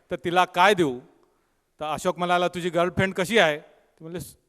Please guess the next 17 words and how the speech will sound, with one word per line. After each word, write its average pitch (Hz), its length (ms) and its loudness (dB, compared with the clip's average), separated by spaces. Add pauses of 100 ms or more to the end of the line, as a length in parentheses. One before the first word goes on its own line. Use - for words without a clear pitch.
"चांगली 175 240 -4
आहे, 175 180 2
ब्युटिफुल 160 480 -4
आहे, 165 140 -2
एकदम 160 240 -8
स्मार्ट 151 400 -2
आहे." 135 200 -4 (540)
"असं 147 200 -2
का? 165 140 0
मग 139 120 -8
माझा 147 300 -2
मोबाईल 156 340 0
नंबर 143 260 -2
दे," 123 120 -10
म्हणले. 104 240 -16 (4000)
दुष्यंत 214 540 0
एकदा 196 440 2